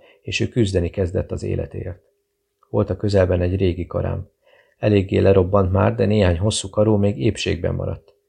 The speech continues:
Zilics emberei ezekkel nyomkodták le az amerikait a förtelmes mocsokba.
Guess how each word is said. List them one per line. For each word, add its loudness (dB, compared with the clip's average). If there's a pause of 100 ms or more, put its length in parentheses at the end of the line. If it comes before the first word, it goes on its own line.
(280)
Zilics 0
emberei 0
ezekkel -2
nyomkodták -2
le -4
az -4
amerikait -2
a -10
förtelmes -4
mocsokba. -12